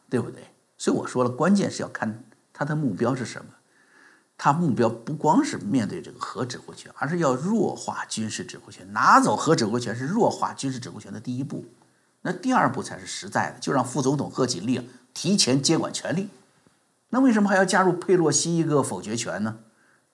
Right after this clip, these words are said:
因为很重要的是，民主党内部对于军事大权的掌握彼此不信任，哎，必须要进行政治力量平衡。你看一月六号的那个对话，刚才提到了，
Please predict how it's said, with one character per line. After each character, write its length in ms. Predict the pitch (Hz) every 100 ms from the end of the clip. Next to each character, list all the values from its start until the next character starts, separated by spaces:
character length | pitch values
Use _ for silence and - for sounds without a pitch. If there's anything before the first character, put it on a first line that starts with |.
| -
因 180 | 117 127
为 80 |
很 180 | 117 92
重 180 | 90 123
要 60 | 98
的 60 |
是， 140 | 95 101
民 260 | 120 226
主 180 | 240 277
党 280 | - - 139
内 160 | 170
部 180 | 117 107
对 180 | - 131
于 120 | 123
军 360 | 123 - 196 190
事 220 | 185 147
大 240 | - -
权 180 | - 117
的 120 | 127
掌 280 | 131 - 110
握 240 | 120 120 - _ _ _ _ _ _ _ -
彼 220 | 180 226
此 220 | - -
不 200 | - -
信 280 | 180 196 185
任， 260 | 208 - - _ _ _
哎， 440 | - 120 160 101 - - -
必 140 | 208
须 140 | 160 175
要 100 | 170
进 200 | 175 143
行 460 | 120 127 143 - -
政 200 | - 139
治 100 | 110
力 160 | 107 113
量 240 | 101 76
平 220 | - 85
衡。 180 | - - - _ _ _ - _ _
你 100 | 160
看 100 | 196
一 100 | 190
月 200 | 240 196
六 160 | 170 165
号 180 | - 98
的 120 | 98
那 120 | 95
个 120 | -
对 200 | - 113
话， 280 | - 80 -
刚 160 | - 110
才 100 | 104
提 180 | - 95
到 160 |
了， 80 | 87